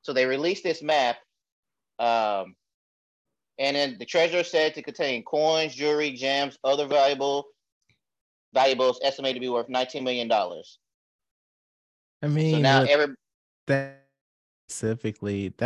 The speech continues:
Speaker 2: that's technically spoils of war, right? So even if you recovered it, the descendants are still alive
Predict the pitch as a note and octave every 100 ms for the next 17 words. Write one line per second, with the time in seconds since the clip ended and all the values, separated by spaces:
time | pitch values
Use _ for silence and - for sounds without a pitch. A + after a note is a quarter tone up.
0 | - D#3 - - D3+ C3+ A#2 A#2+ A2 -
1 | - A2+ A2+ G#2+ - G2 G2 C3+ B2 F#2+
2 | G2+ A2+ A2+ - A2 G#2+ - A#2 C3 C3
3 | A2+ A#2+ A2+ G2+ - A#2 A#2 G2+ F#2+ F#2+
4 | F#2 _ _ _ _ A2+ G#2+ G#2 G#2 G2+
5 | - A2 A#2 A2+ - G2+ G2 - G#2+ F#2
6 | F2 F#2 G#2 F#2 F#2